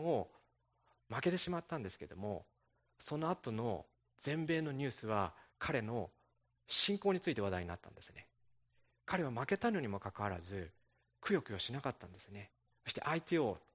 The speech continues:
祝福して、相手のチームを祝福して、そしてそれは神様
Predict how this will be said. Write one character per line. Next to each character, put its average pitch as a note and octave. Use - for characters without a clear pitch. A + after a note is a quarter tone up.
祝 -
福 G#2
し -
て、 A2
相 C#3+
手 E3
の D#3
チ F#3
ー -
ム B2+
を F2+
祝 -
福 -
し -
て、 C3
そ D3
し -
て C3
そ -
れ D3
は B2
神 G#3+
様 G#2